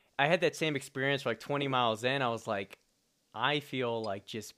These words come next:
beaten and broken." And granted, it was, like, a heat index, like, one thirteen. It was, like, a, a poorly planned day to try and do something stupid. But, uh, I had that same experience where I'm like, "Man, if this is what, you know, twenty miles feels like, or my past fifty miles, this is what fifty miles feel like, how am I ever gonna do a hundred mile?" But it is that,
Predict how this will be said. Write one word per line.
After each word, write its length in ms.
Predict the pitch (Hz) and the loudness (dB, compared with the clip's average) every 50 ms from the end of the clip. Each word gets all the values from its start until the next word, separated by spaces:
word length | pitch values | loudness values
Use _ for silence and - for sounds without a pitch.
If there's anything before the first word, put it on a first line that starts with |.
| _ _ _ | _ _ _
beaten 380 | - 120 123 127 - 131 127 117 | -4 -4 -4 -4 -4 -6 -8 -8
and 140 | 110 104 | -8 -6
broken." 600 | - 117 117 123 127 127 - 135 127 123 127 120 - | -2 0 0 0 0 0 -2 -2 -2 -2 -4 -6 -6
And 300 | - 113 117 - - 131 | -4 -4 -4 -4 -8 -4
granted, 380 | - 143 156 170 165 165 156 135 | 0 2 2 2 2 2 0 0
it 40 | 120 | 0
was, 120 | 120 110 | 0 0
like, 100 | 120 110 | 0 0
a 60 | 107 | 0
heat 220 | 104 123 135 127 123 | -2 -2 -2 0 0
index, 340 | 117 113 113 110 - - | 0 0 0 -2 -2 -4
like, 160 | 113 107 104 - | -6 -6 -6 -6
one 160 | 120 113 110 | -6 -6 -4
thirteen. 420 | - 110 104 - - 120 110 107 | -4 -6 -6 -6 -6 -6 -6 -4
It 40 | 104 | -6
was, 100 | 101 98 | -6 -4
like, 100 | 104 104 | -4 -4
a, 80 | 101 101 _ _ - | -4 -6 _ _ -8
a 80 | 110 | -8
poorly 400 | - - - - 147 139 120 117 | -8 -6 -6 -4 -4 -2 -2 -4
planned 320 | 113 - 123 113 107 104 101 | -6 -6 -6 -6 -4 -4 -4
day 140 | 110 107 101 | -4 -4 -4
to 80 | 101 | -6
try 240 | 98 - - 110 101 | -8 -8 -6 -6 -6
and 80 | 101 95 | -8 -8
do 80 | 104 107 | -12 -12
something 220 | - 107 73 - | -10 -12 -14 -14
stupid. 420 | - - - 113 104 - 101 92 - - - - - - - - - _ _ _ | -14 -10 -8 -8 -6 -6 -8 -8 -8 -14 -20 -20 -18 -18 -18 -20 -20 _ _ _
But, 180 | - 139 135 127 | 4 4 6 6
uh, 80 | 123 113 | 6 6
I 140 | 107 131 | 6 6
had 100 | 143 165 | 6 4
that 160 | 151 147 143 - | 4 2 0 0
same 140 | 160 147 | 0 -2
experience 340 | 131 120 - 175 190 185 - - | -2 -4 -4 -4 -2 -2 -2 -2
where 60 | 151 | -2
I'm 60 | 131 | 0
like, 220 | 123 113 110 - | -2 -2 -4 -4
"Man, 280 | - 131 127 117 107 104 - - - - _ _ _ | -2 0 0 0 -2 -4 -10 -18 -20 -20 _ _ _
if 220 | - 131 120 - - | -6 -6 -6 -4 -4
this 220 | 160 196 196 - | -4 -4 -2 -4
is 160 | 190 165 143 | -6 -6 -4
what, 320 | 143 156 156 151 143 - - | 0 4 4 4 4 2 -2
you 100 | 147 131 | -2 0
know, 180 | 120 110 107 | 0 0 0
twenty 300 | - - - 143 143 139 135 | -2 -4 -4 -2 -2 0 2
miles 300 | 131 127 123 123 117 - | 2 2 2 2 0 -2
feels 240 | 139 127 123 113 | -2 -2 -2 0
like, 340 | 123 120 117 113 117 113 - | 2 2 4 4 2 2 0
or 120 | 117 110 107 | -4 -4 -4
my 140 | 107 107 | -4 -6
past 320 | - - 120 120 113 - - | -2 0 2 2 2 0 -4
fifty 200 | 123 - - 117 | -12 -12 -10 -10
miles, 220 | 113 107 107 107 | -8 -8 -8 -6
this 120 | 135 151 147 | -8 -8 -4
is 40 | |
what 140 | 151 143 - | -4 -4 -4
fifty 280 | - - 160 156 - 131 | -2 -4 -6 -4 -6 -4
miles 240 | 123 113 110 107 - | -2 -2 -2 -2 -4
feel 120 | - 117 | -4 -4
like, 160 | 110 107 107 | -4 -4 0
how 140 | - 127 127 | 0 0 2
am 100 | 127 123 | 2 2
I 60 | 120 117 | 0 0
ever 100 | 110 117 | 0 -2
gonna 120 | 113 110 | -4 -4
do 100 | 110 101 | -4 -4
a 40 | 95 | -4
hundred 280 | 95 127 123 113 120 113 | -4 -6 -6 -6 -6 -6
mile?" 220 | 107 104 101 104 | -6 -6 -6 -6
But 160 | 104 120 117 | -6 -4 -4
it 100 | 131 135 160 | -2 -2 -2
is 160 | 180 170 135 | -2 0 2
that, 240 | - 135 123 - | 2 2 2 2